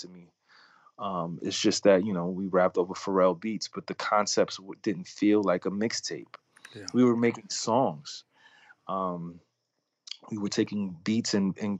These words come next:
Speaker 1: turning them into songs. There's nothing different from what I was doing than what people were doing when hip hop was incepted. So, um, but the achievement was something tangible that people could purchase and stream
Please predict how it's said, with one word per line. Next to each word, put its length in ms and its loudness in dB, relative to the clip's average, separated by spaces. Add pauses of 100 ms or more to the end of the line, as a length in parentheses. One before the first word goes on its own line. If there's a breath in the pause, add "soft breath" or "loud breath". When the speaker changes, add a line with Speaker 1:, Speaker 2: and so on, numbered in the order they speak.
Speaker 1:
turning 320 0
them 120 2
into 220 -2
songs. 460 0
There's 120 -4
nothing 320 -2
different 360 0
from 180 -6
what 120 2
I 100 6
was 180 -2
doing 420 -6
than 160 -4
what 200 -2
people 240 -14
were 100 -2
doing 280 -8
when 240 -10
hip 160 -12
hop 240 -4
was 280 -6 (260 loud breath)
incepted. 540 -2 (680 loud breath)
So, 460 4 (680 loud breath)
um, 560 -4 (720)
but 260 2
the 140 -2
achievement 680 -2 (380)
was 180 -6
something 520 -2
tangible 680 0
that 160 2
people 240 -6
could 160 -10
purchase 440 0
and 120 -4
stream 560 -2